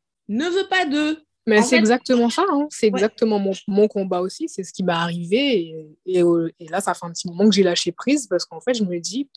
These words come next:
Speaker 2: on n'a pas besoin d'eux, quoi. On va avoir besoin de l'international, mais on n'a pas besoin de la France particulièrement. On parle français et qu'on est français. C'est surtout ça qui est frustrant, tu
Speaker 1: Mm.
Speaker 2: vois.
Speaker 1: Mm.
Speaker 2: Donc, on se dit automatiquement que s'il y a quelqu'un qui doit nous mettre en lumière, c'est la France, puisqu'on est français. Mais bon,
Speaker 1: Mm.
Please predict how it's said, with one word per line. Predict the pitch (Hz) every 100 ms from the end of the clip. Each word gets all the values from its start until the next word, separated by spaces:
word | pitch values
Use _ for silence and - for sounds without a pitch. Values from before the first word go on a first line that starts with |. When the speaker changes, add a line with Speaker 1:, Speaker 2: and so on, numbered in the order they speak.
| _ _ -
Speaker 2:
on | 170
n'a | 160
pas | 180
besoin | 180 196
d'eux, | 208 320 381
quoi. | 214 185 180 175 170
On | 160
va | 180
avoir | 180 180
besoin | 185 185 190
de |
l'international, | 185 190 185 185 196 269 339 247
mais |
on | 196
n'a | 175
pas | 180
besoin | 175 175
de | 175
la | 170 165
France | - 214
particulièrement. | - 175 - - 170 170 202 269 - - 185
On |
parle | 180 175 175
français | - 170 - 233 226
et |
qu'on | 226 180
est | 170
français. | - 196 226 233
C'est | 175
surtout | 175 165
ça | 185 202
qui | 220
est |
frustrant, | - 220 - 269 233
tu | 220 190
Speaker 1:
Mm. |
Speaker 2:
vois. | 190 - _ _ _
Speaker 1:
Mm. | 226 214 _ _ -
Speaker 2:
Donc, | 180 180
on | 196
se | 202
dit | 180
automatiquement | 226 220 196 - 180 233
que | 247 196
s'il | - 202
y |
a | 185
quelqu'un | 185 175 196
qui | 196 180
doit | 180 175 175 175 175
nous | 175 175 185
mettre | 185 190 -
en |
lumière, | 175 175 214 262 254
c'est | 190
la | 180
France, | - - 294 262
puisqu'on | 196 - 190
est | 185
français. | - 190 - 175 160 160
Mais |
bon, | 170 170
Speaker 1:
Mm. | 196